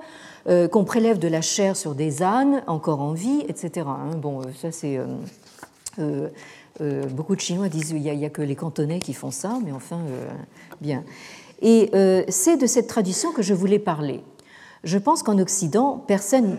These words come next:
personne n'oserait manger de fœtus. On trouverait cela répugnant. En Chine, il existe une sorte de médecine mystique. Là, ça nous rappelle justement ces, ces ustensiles mystiques. Un des préceptes de la médecine chinoise consiste à fortifier tel organe avec tel organe.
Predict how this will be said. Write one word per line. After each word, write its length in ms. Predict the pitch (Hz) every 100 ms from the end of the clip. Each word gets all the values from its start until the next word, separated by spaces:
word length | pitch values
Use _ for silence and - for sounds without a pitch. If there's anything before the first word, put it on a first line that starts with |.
| -
personne 380 | 190 - 277 240
n'oserait 300 | 175 156 180
manger 280 | 165 160 180
de 120 | 147
fœtus. 560 | - 156 151 127 - -
On 140 | 160
trouverait 320 | - 143 147
cela 260 | 139 190 220
répugnant. 560 | - 170 180 170 156 113 - - - - - _
En 140 | 185
Chine, 560 | 196 - 311 359 359 254 -
il 120 | 208 208
existe 360 | 202 320 -
une 120 | 226
sorte 280 | 208 311 311
de 40 | 165
médecine 560 | 165 196 - 269 269 185
mystique. 680 | 196 196 - 202 170 - - - - - - _ _ -
Là, 440 | 139 147 143 175
ça 100 | 185
nous 140 | 156
rappelle 320 | 147 156 226 165
justement 400 | 139 - 165 202
ces, 180 | 156 131 135 143
ces 440 | - 143 131 131
ustensiles 540 | 156 - 151 - 214
mystiques. 580 | 151 156 151 - 139 135 - - - - - - - _ _
Un 160 | 285 320
des 120 | 233
préceptes 560 | 240 240 - 240 233
de 140 | 156 151
la 100 | 156
médecine 360 | 165 156 185
chinoise 420 | 170 240 269 339 330
consiste 500 | 214 214 311 311 -
à 100 | 170
fortifier 680 | - 277 262 254 220 226 208
tel 200 | 202 175
organe 380 | 170 175 294 254
avec 260 | 196 196
tel 180 | 240 196
organe. 500 | 180 160 147 123